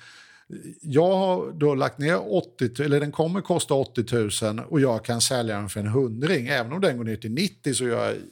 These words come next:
en övervinst mot vad jag egentligen får någon annanstans för mitt kapital.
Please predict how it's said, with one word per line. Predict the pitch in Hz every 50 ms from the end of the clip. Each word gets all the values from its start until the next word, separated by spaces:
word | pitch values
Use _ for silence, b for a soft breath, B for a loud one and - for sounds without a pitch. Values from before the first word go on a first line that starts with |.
| - _ _ - - - - 95
en | 120 120
övervinst | 127 131 127 107 92 92 101 98 127 202 220 160 113 101 - -
mot | 127 113 104 -
vad | - 117
jag | 110 107
egentligen | 101 98 95 92 - - 101 95
får | - - 107 101
någon | 98 98 117
annanstans | 127 123 110 120 175 226 - - 127 98 90 90 -
för | - 98
mitt | 87 82 - -
kapital. | - 80 - 87 80 - 87 69 71 -